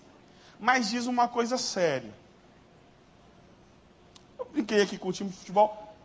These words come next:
mas é interessante que algumas coisas normais, eu queria que você anotasse no teu coração. Algumas coisas normais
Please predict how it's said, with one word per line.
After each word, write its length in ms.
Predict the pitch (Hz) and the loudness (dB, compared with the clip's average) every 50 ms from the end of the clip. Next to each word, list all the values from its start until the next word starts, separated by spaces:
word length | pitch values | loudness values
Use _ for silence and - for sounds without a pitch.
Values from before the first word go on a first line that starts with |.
| - - - | -20 -20 -4
mas 340 | - 233 254 262 233 - - - - - - - - - - - - - - - - - - _ _ - - _ _ _ | 4 6 6 6 6 -2 -8 -12 -18 -20 -20 -20 -20 -20 -20 -20 -20 -20 -20 -20 -20 -20 -20 _ _ -20 -20 _ _ _
é 80 | - 226 | 2 2
interessante 1000 | 285 277 - 311 262 247 226 233 - - - 233 220 208 170 - - - - - - - - - - - - - - - - - - _ _ _ - _ _ - - - - - - - - - _ _ - - - - - - | 2 2 4 4 6 8 8 6 4 4 6 6 6 6 4 2 -2 -6 -6 -8 -12 -16 -20 -20 -20 -20 -20 -20 -20 -20 -20 -20 -20 _ _ _ -20 _ _ -20 -20 -20 -20 -20 -20 -20 -20 -20 _ _ -20 -20 -20 -20 -18 -8
que 400 | - 208 208 196 180 151 - - - - - - - _ _ - _ _ _ - _ _ - - _ - - - - | -4 -2 0 0 0 -2 -4 -6 -20 -20 -20 -20 -20 _ _ -20 _ _ _ -20 _ _ -20 -20 _ -18 -18 -4 4
algumas 600 | - 208 214 208 277 294 285 294 233 - - - | 6 6 6 6 2 2 2 2 0 0 -4 -6
coisas 960 | - - - 214 226 220 208 180 170 143 127 113 104 - - - - - - - - - _ _ _ _ _ _ - - - _ _ - | -8 -8 -4 4 4 6 6 4 2 -2 -8 -14 -16 -16 -18 -18 -18 -18 -20 -20 -20 -20 _ _ _ _ _ _ -20 -20 -20 _ _ -8
normais, 480 | 147 175 180 160 151 151 175 196 190 | -2 -2 0 0 4 6 6 4 4
eu 60 | 185 175 | 2 -4
queria 160 | - - 220 | -6 -8 -8
que 40 | - | -4
você 80 | - | -6
anotasse 400 | 220 220 220 214 214 208 202 - | -4 -6 0 2 2 2 2 -4
no 60 | 196 - | -12 -12
teu 160 | - 208 190 | -12 -12 -6
coração. 540 | 196 196 180 165 160 - - 139 120 110 - - - - - - - _ - _ - - - - - - - - - - - - - - - _ - - - - - | -4 -4 -4 -4 -4 -6 -8 -10 -10 -12 -16 -20 -20 -20 -20 -20 -20 _ -20 _ -20 -20 -20 -20 -20 -20 -20 -20 -20 -20 -20 -20 -20 -20 -20 _ -20 -20 -20 -8 0
Algumas 1000 | - 190 202 180 160 160 214 269 302 294 262 233 208 190 180 175 - - - | 2 2 2 0 -4 2 4 4 6 6 4 2 2 0 0 -2 -4 -6 -6
coisas 640 | - - - 202 208 214 214 208 175 185 180 160 - | -8 -10 -6 2 4 4 4 4 0 -4 -6 -6 -6
normais 1120 | 170 170 165 151 139 151 143 135 143 151 180 190 180 160 135 120 - - - - - - | -10 -8 -8 -8 -8 -8 -6 -2 0 4 4 4 4 2 -4 -8 -10 -14 -14 -14 -16 -18